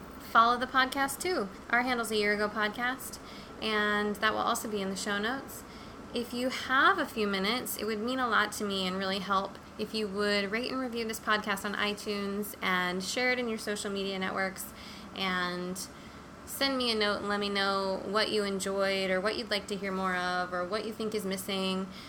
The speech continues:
I'm open to receiving all that kind of feedback. So, enjoy the show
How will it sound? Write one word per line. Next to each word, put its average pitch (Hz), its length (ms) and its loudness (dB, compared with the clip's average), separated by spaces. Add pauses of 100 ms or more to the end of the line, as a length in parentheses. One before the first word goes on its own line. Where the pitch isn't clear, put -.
(160)
I'm 214 380 4
open 254 280 -2
to 269 100 -2
receiving 262 420 -2
all 240 160 4
that 240 160 0
kind 262 160 -2
of 262 60 -6
feedback. - 540 -2 (420)
So, 254 640 4 (840)
enjoy 226 480 0
the 427 80 -4
show 202 600 4